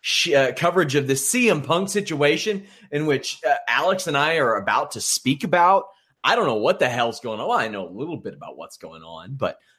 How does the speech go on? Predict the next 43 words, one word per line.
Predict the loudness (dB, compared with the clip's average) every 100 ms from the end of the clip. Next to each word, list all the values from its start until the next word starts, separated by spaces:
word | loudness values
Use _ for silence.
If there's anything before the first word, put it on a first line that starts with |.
| 0
I | 4 6
also | 4 2 -2
covered | -2 -2 0
both | -2 0
of |
those | -2 0
on | -2 -2
Fightful | -2 -2 -6
Select | 0 2 2
this | -2 -4
weekend | -6 -4 -6
with | -6 -6
Select | -2 -2 0
Audio. | 2 2 2 -2 -4 -10 _ _
We've | -2
got | -2 0
retro | 0 0 -4
reviews | -4 -6 -6 0
over | 0
there. | 2 0 0
We | -2 -4
cover | -4 -4
two | -2 0
oh | 0
five | 2 2 2
Live, | 2 2 2
N | -2 -2
X | -2 -4 -10
T, | -10
U | -6 -6 -6
K | -2 2 2
every | 0 -6
week. | -8 -12 _ _ _
We | -10
have | -4
the | 0
Weekender. | 2 2 2 2 2
We | 4
have | 4
the | 2
Fightful | 2 2 2 2 0
Report | 4 2 2
podcast. | 2 2 0 -4 -6